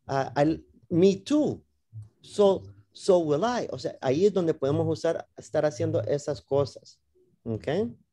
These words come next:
Así que no se preocupen, vamos a, a estar siguiendo y practicando más. Good job, good job.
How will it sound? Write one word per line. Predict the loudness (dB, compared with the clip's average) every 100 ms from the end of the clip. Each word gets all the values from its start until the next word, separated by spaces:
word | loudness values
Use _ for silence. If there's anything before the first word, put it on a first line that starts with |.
| _ _ _ _
Así | -10 -6 -6 -4
que | -2 -2 -4 _ _
no | -6 -4
se | -2 -4
preocupen, | -6 -2 -2 0 0
vamos | 0 0
a, | -2 -4 -4
a | -6
estar | -2 0 0 -2 -6
siguiendo | -4 -2 0 0 2
y | 0
practicando | 0 -2 -4 -2 0 0 0
más. | -2 -4 -6
Good | -4 -4 -2
job, | 0 2 0 -2
good | -4 -2
job. | 0 0 0